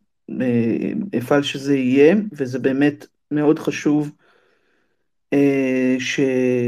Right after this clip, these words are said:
שהם, אה, יהיו, אה, מעורבים.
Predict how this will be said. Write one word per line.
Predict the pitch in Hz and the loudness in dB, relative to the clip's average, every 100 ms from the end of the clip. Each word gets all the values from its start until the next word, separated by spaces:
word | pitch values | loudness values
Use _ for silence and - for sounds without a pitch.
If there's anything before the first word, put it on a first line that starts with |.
| 117 117 120 - - _ | -2 -4 -6 -10 -16 _
שהם, | - 131 139 151 160 165 165 _ _ - | -6 -2 2 4 2 0 -6 _ _ -8
אה, | 131 131 127 127 127 117 - | -6 -2 0 2 2 -2 -4
יהיו, | 131 139 139 135 131 127 | -4 -2 -2 -4 -4 -2
אה, | 127 123 120 117 117 - _ _ - | 0 0 0 0 -2 -8 _ _ -6
מעורבים. | 139 127 127 135 170 202 | -2 0 0 4 6 4